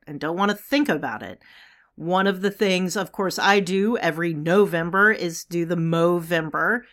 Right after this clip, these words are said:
Foundation fundraising, and I have noticed the creep up in prostate cancer deaths, which I believe may be related to a drop in prostate cancer screening.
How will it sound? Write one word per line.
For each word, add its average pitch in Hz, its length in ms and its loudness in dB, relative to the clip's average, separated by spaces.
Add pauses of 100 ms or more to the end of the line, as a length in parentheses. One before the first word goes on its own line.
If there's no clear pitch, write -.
(320)
Foundation 170 920 0
fundraising, 170 1000 -2
and 156 580 0
I 160 200 2
have 165 300 0
noticed 160 580 -2
the 175 80 -4
creep 175 420 -6
up 160 260 0
in 160 180 -8
prostate 170 680 -4
cancer 147 560 -10
deaths, 233 720 0 (560)
which 185 220 -2
I 185 160 -4
believe 180 880 -2
may 175 480 -2
be 175 280 -6
related 196 880 -2
to 185 420 -4
a 180 140 -2
drop 160 460 0
in 185 200 -6
prostate 165 560 -6
cancer 190 460 -6
screening. 208 920 -4